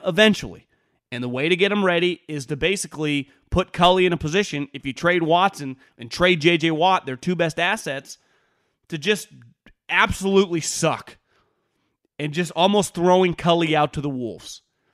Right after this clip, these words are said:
And then when the dust settles in a couple years, you can replace him with Josh McCown. It, it,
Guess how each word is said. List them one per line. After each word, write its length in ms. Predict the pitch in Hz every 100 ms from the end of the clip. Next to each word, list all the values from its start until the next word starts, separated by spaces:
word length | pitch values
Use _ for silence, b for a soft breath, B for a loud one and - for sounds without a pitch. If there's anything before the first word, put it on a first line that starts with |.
| _ _ _
And 120 | 156 160
then 160 | 170
when 120 | 170
the 60 | 170
dust 280 | 143 196 214
settles 520 | 240 233 170 160 - _ _
in 100 | 160
a 60 | 156
couple 340 | 180 175 185
years, 560 | 185 220 202 156 147 - _ _ _ _ _ _ -
you 220 | 143 156
can 180 | 165 156
replace 440 | 151 165 156 -
him 120 | 143
with 120 | 131
Josh 280 | 123 123 113
McCown. 380 | 120 110 71 - _ _ _ _ _ _ _ _ _ _ _ _ _ _ _ _
It, 60 | 196
it, 280 | 214 202